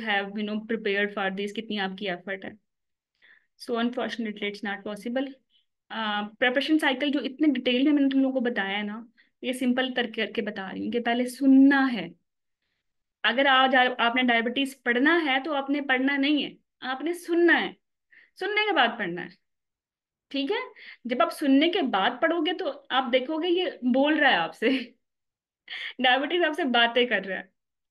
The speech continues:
ठीक है, तो फिर आप उससे अपने क्विज़ेस सॉल्व करोगे और फिर आप अपनी इन्फॉर्मेशन को रिफाइन करोगे।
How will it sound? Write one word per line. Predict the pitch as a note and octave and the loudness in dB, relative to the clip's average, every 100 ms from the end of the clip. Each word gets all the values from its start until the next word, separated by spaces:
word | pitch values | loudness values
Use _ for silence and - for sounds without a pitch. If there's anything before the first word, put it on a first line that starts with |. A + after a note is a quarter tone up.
| _ | _
ठीक | C#4 C#4 | -10 -6
है, | F4+ - - - - - - - - | -6 -6 -14 -16 -16 -16 -18 -20 -12
तो | B3+ A#3+ A#3 A3+ A3 A3+ | -8 -4 -2 -2 -2 -4
फिर | G4 G#4 | 0 4
आप | E4+ C#4+ | 4 4
उससे | C4+ C4 | 2 0
अपने | A3+ G#3 | -2 -2
क्विज़ेस | A3 A#3 C#4 F4 | 0 0 0 2
सॉल्व | F4 E4+ | 2 2
करोगे | E4+ D#4 D4+ C#4 C4+ | 0 0 0 0 0
और | B3 | 0
फिर | C4+ F#4+ | 2 2
आप | F4 - - | 2 2 -4
अपनी | B3+ D4 D#4 | -2 2 2
इन्फॉर्मेशन | C4 C4+ C4 B3 G#3+ F#3+ A3+ A#3 | 4 2 2 -2 -2 -4 -6 -2
को | E4+ | 0
रिफाइन | C4+ B3 B3 A3 G3+ | 0 -2 0 -2 0
करोगे। | G3+ F3 E3+ E3+ - | -2 -4 -6 -10 -16